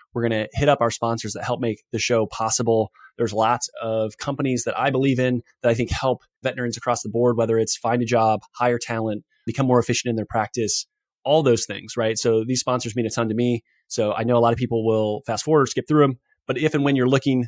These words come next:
for help and some of the solutions they offer, I would highly, highly encourage you to check them out. And so with that, no further ado, jump into the ads and we'll get right into the show. So thank you for listening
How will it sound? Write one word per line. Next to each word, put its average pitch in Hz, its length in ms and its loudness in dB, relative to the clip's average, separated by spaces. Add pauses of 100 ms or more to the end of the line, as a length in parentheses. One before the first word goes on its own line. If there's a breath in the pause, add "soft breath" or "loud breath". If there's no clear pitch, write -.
(140)
for 135 560 4
help 165 300 0 (520 soft breath)
and 113 380 -4
some 127 120 -2
of 123 60 -2
the 110 40 -2
solutions 117 300 -2
they 117 120 4
offer, 110 320 0
I 110 60 0
would 107 100 -4
highly, 117 260 0
highly 104 420 -4
encourage 107 400 -4
you 104 260 -4
to 110 140 -6
check - 340 -2
them 104 140 -4
out. 90 280 -6 (280 soft breath)
And 117 80 -8
so 117 80 0
with 110 60 2
that, 156 240 4 (160)
no 120 80 -2
further 113 300 2
ado, 127 340 4 (320)
jump 107 140 -2
into 104 120 -2
the 107 80 4
ads 110 300 2
and - 80 -6
we'll 107 80 -2
get 110 180 -2
right 107 240 -2
into 104 160 -4
the 98 100 -8
show. 92 420 -4
So - 160 -6
thank 123 240 0
you 117 60 -8
for 110 100 0
listening 110 420 2